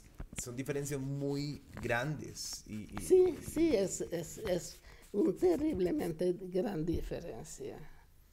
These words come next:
Speaker 1: Claro, sí, eso de los, de los, de los científicos y los escritores lo comparto. <laughs> Preferiría que Franklin Chan fuera la persona más famosa del país. Eh, eh, sería ideal eso para mí.
Speaker 2: Sí, sí.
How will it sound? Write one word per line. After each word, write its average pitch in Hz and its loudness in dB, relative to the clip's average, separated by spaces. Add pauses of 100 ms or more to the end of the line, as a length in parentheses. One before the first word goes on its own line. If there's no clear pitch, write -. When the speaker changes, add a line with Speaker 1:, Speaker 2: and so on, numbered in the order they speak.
(380)
Speaker 1:
Claro, 110 -2 (120)
sí, 85 -8
eso 120 0
de 151 2
los, 117 -2
de 104 -2
los, 101 -4
de 107 -6
los 104 -6
científicos 117 -4
y 123 -2
los 117 -4
escritores 110 -6
lo 113 -2
comparto. 98 -4 (340)
<laughs> - -10
Preferiría 127 2
que 131 -2
Franklin 131 0
Chan 135 0
fuera 127 0
la 123 0
persona 120 -2
más 123 -4
famosa 123 -2
del 117 -2
país. 110 -2
Eh, 92 -6 (540)
eh, - -10
sería 120 4
ideal 131 6 (200)
eso 120 -4
para 101 -4
mí. 104 -6 (600)
Speaker 2:
Sí, 311 -4 (640)
sí. 220 -6